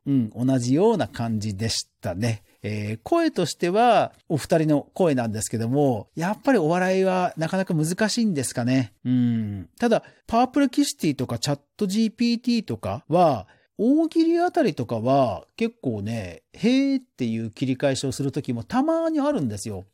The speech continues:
だからやっぱり学習のさせ方だと思うんですよね。ただ難しいんですよね。この辺、おそらく、あの、世の中にある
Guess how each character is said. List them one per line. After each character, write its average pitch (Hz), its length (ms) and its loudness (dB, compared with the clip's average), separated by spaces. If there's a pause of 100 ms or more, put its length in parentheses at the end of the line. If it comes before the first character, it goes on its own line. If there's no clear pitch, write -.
(300)
だ 185 80 -4
か 170 80 0
ら 139 80 0 (140)
や 185 120 -4
っ 226 80 -8
ぱ - 80 -4
り 160 80 0
学 - 300 -6
習 - 160 -2
の 262 180 4
さ 254 140 -2
せ 262 120 -4
方 262 220 0
だ 143 80 2
と - 180 -10
思 151 220 0
う - 20 0
ん 147 60 0
で 113 80 -2
す - 100 -6
よ 95 80 -8
ね。 95 260 -6 (100)
た 269 80 0
だ 220 160 0 (100)
難 196 320 -2
し - 80 -4
い 285 60 2
ん 214 80 0
で 135 80 0
す 123 100 -4
よ 123 60 -2
ね。 123 80 -4
こ 165 100 -6
の 175 80 0
辺、 196 380 0
お 170 80 -4
そ 285 120 -2
ら 285 120 2
く、 254 520 2
あ 127 80 -6
の、 123 140 -2 (140)
世 156 160 2
の 226 80 2
中 190 260 2
に 131 140 2
あ 143 100 2
る 123 240 -4